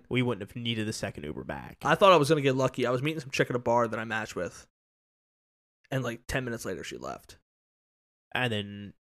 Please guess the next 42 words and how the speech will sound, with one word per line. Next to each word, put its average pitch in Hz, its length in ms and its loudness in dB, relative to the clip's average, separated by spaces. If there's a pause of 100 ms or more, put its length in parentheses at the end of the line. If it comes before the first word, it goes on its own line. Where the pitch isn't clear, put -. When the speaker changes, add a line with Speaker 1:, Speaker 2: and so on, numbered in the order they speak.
(120)
Speaker 1:
you 113 200 -4
proceeded 104 460 -6
to 101 60 -10
get - 240 -8
drunk 107 280 -6
at - 60 -12
the - 60 -14
bar 95 440 -6 (320)
Speaker 2:
Mm-hmm. 131 200 -6 (200)
Speaker 1:
and 123 100 -8
got 107 200 -4
the 117 40 -6
phone 110 220 -4
number 104 380 -4
of 101 240 -8
a 101 100 -4
boat 101 300 -6
dealer 95 280 -6
in 95 140 -14
Florida. 65 380 -14 (180)
Speaker 2:
Yes, 139 160 4
sir. 180 400 6
Sure 139 220 4
did. 160 280 8 (100)
Speaker 1:
<laughs> - 120 -6
Speaker 2:
I 139 80 6
couldn't 170 200 4
tell 165 100 8
you 175 80 10
what 147 80 8
his 135 100 2
name 139 220 2
is. 127 260 -2 (180)
Speaker 1:
I 139 140 2
couldn't 107 220 -4
tell 104 100 -4
you 104 180 -2
either. 101 240 -4 (160)
Speaker 2:
But 131 140 4
yeah, 143 180 6
I, 131 120 2 (160)
I, 131 160 2